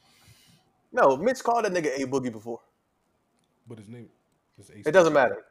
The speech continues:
Speaker 1: I just, it don't matter. Mitch called him that, so I called him that. You take that up with Makai
Speaker 2: Ju-,
Speaker 1: Fife.
Speaker 2: ju-, just
Speaker 1: Anyway,
Speaker 2: tell, just,
Speaker 1: who,
Speaker 2: just tell
Speaker 1: Tyler,
Speaker 2: him
Speaker 1: who
Speaker 2: the,
Speaker 1: are you
Speaker 2: just
Speaker 1: picking?
Speaker 2: tell
Speaker 1: Who you
Speaker 2: people the
Speaker 1: picking?
Speaker 2: dude without the hoodie.
Speaker 1: Who you picking?
Speaker 2: I'm taking Ace Boogie, the one without the hoodie from Harlem.
Speaker 1: Okay. Gotcha.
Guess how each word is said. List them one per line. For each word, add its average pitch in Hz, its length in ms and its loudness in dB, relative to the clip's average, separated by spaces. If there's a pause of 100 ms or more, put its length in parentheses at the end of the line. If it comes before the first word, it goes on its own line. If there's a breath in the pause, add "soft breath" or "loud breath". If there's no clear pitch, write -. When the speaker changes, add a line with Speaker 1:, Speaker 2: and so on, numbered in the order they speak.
(140)
Speaker 1:
I 143 100 8
just, 143 180 -4
it 147 120 -2
don't 143 220 2
matter. 139 240 2
Mitch 135 220 -6
called 139 220 6
him 131 80 -4
that, 127 140 -2
so 120 100 0
I 113 100 4
called 110 220 -8
him 113 100 -16
that. - 220 -10
You 143 120 -10
take 135 200 -2
that 127 120 2
up 120 80 -4
with 113 100 -10
Makai 113 260 -2
Speaker 2:
Ju-, - 40 -10
Speaker 1:
Fife. 113 220 -6
Speaker 2:
ju-, 160 200 -10
just 127 100 -8
Speaker 1:
Anyway, 202 240 8
Speaker 2:
tell, 151 220 4
just, 220 300 -4
Speaker 1:
who, 269 80 6
Speaker 2:
just 269 220 4
tell 220 140 -2
Speaker 1:
Tyler, 208 180 10
Speaker 2:
him 185 80 6
Speaker 1:
who 269 100 10
Speaker 2:
the, 233 60 12
Speaker 1:
are 220 40 10
you 226 220 4
Speaker 2:
just 240 180 10
Speaker 1:
picking? - 60 -4
Speaker 2:
tell 220 200 6
Speaker 1:
Who 226 120 2
you 233 80 6
Speaker 2:
people 226 140 4
the 214 100 10
Speaker 1:
picking? 156 200 0
Speaker 2:
dude 196 280 0
without 156 280 2
the 139 60 -6
hoodie. 107 320 -4 (800)
Speaker 1:
Who 202 140 2
you 185 120 -4
picking? 131 280 -2 (260)
Speaker 2:
I'm 151 220 -6
taking 143 480 -4 (200)
Ace 156 220 2
Boogie, 127 400 -6
the 98 60 -16
one 113 220 -8
without 101 240 -12
the - 60 -20
hoodie 95 280 -18 (120)
from 107 100 -20
Harlem. 95 380 -14
Speaker 1:
Okay. 127 200 -2 (840)
Gotcha. 123 300 -6